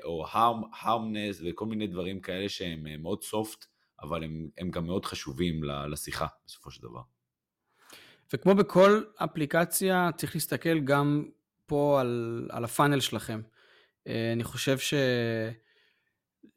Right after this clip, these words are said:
Speaker 2: בתור התחלה, לעשות איזה אקסקלידרו, או כל אפליקציה אחרת שנוח לכם לשרטט בה את הפלואו של האפליקציה, של ה-L L M application, זה סופר, אה, עוזר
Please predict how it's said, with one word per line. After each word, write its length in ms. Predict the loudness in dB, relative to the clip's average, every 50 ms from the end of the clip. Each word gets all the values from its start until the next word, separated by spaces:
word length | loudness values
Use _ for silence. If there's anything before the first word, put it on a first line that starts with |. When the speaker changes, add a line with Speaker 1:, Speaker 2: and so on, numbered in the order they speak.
| -18 -10 -4
Speaker 2:
בתור 240 | 4 6 6 6 6
התחלה, 500 | 4 4 4 6 8 8 8 8 8 6
לעשות 520 | 4 2 2 2 2 2 2 2 4 4
איזה 560 | 4 4 4 2 0 0 0 0 0 -2 -2 -4
אקסקלידרו, 1000 | -4 -4 -4 -2 2 4 4 6 6 4 2 4 6 6 8 8 6 4 2 -2 -8 -12 -12 _ -8
או 180 | -8 -8 -8 -8 _
כל 320 | -4 0 0 2 2 2
אפליקציה 400 | 0 -2 -6 -6 -6 -4 -4 -4
אחרת 220 | -4 -4 -4 -4
שנוח 320 | -2 -2 0 0 0 -2 -4
לכם 320 | -8 -6 -4 -2 -2 0
לשרטט 480 | -2 -2 -2 -4 -6 -4 -4 -4 -4 0
בה 220 | 0 2 2 2
את 120 | 0 -2 -6
הפלואו 360 | -10 -6 0 4 4 4 4
של 140 | 2 0 -2
האפליקציה, 640 | -2 -2 -6 -2 0 0 0 0 2 2 4 2 2 0 -8 _ _ _ _ _ _ _
של 140 | -6 -2 2
ה-L 80 | 4 4
L 180 | 6 6 6
M 140 | 6 4 4
application, 460 | 2 2 2 2 2 2 4 2 2
זה 260 | 2 0 0 -2 -2 -4 -6 _ _ _ _ _ _ _ _ -6
סופר, 540 | -4 -2 0 0 0 2 4 6 6 6 6
אה, 120 | 4 4
עוזר 520 | 4 2 2 4 6 6 8 8 8 6